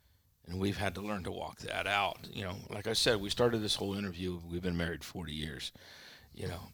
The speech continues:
there's a lot of people who get to go to the first, the second, the third, or the fourth marriage before they deal with their crap. Me and Susie,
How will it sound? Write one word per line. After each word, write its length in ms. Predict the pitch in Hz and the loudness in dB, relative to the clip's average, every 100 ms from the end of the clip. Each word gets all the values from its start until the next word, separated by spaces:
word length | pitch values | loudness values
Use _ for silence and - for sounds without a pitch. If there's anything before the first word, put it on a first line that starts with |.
| - | -14
there's 220 | 98 92 | -4 -2
a 60 | 90 | 4
lot 180 | 92 98 | 8 8
of 80 | - | 8
people 260 | 113 98 | 4 4
who 120 | 92 | 0
get 180 | 92 82 | 0 -2
to 60 | 101 | 2
go 160 | 95 98 | 4 4
to 60 | |
the 100 | 82 | 2
first, 400 | - 98 92 - | -4 0 0 0
the 60 | 92 | 2
second, 380 | - 90 92 87 | 4 4 -2 -8
the 80 | 90 | -6
third, 320 | 92 90 90 | -4 -2 -2
or 40 | |
the 100 | 82 90 | -6 -8
fourth 300 | 98 82 - | -4 -4 -4
marriage 360 | 92 92 90 87 | 0 2 0 -4
before 260 | 82 92 82 | -8 -4 -2
they 100 | 87 | -2
deal 260 | 85 87 | 0 0
with 100 | 82 | -2
their 80 | 78 | -8
crap. 360 | - 98 80 - - - - - - - - | -4 -2 -2 -6 -14 -12 -12 -12 -14 -12 6
Me 180 | 117 | 8
and 80 | 107 | 10
Susie, 440 | - 131 120 110 | 10 8 8 4